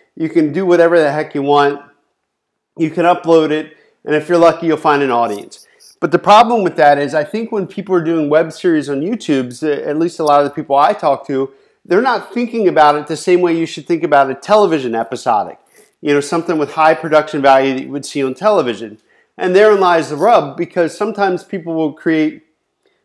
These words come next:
uh, let me just give you a quick example. Sometimes I'll, I'll see a web series where episode one is eight minutes long, episode two is eighteen minutes long, episode three is, like, two minutes long, and episode four is, like, three hundred minutes long.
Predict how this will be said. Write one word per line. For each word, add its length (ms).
uh, 160
let 100
me 80
just 220
give 120
you 60
a 40
quick 260
example. 640
Sometimes 580
I'll, 220
I'll 180
see 180
a 60
web 220
series 400
where 420
episode 420
one 460
is 340
eight 220
minutes 300
long, 440
episode 400
two 220
is 120
eighteen 520
minutes 320
long, 300
episode 420
three 220
is, 220
like, 240
two 180
minutes 340
long, 340
and 120
episode 420
four 420
is, 100
like, 300
three 220
hundred 400
minutes 360
long. 360